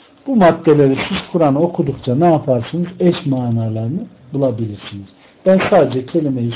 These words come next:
size yakalatma açısından karşılıklarını getirdim.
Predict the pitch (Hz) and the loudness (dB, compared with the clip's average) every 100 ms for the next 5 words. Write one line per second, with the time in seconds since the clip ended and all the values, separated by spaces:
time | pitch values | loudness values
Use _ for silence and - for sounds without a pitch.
0 | - 185 226 - - _ 135 139 151 151 | -6 -4 -6 -8 -20 _ -6 -2 0 0
1 | - 160 135 - - 123 113 101 - _ | 0 -2 -2 -4 -8 -6 -6 -8 -14 _
2 | _ _ _ - 120 117 117 113 120 110 | _ _ _ -10 -8 -6 -8 -10 -10 -10
3 | 107 98 95 104 92 | -10 -12 -16 -18 -18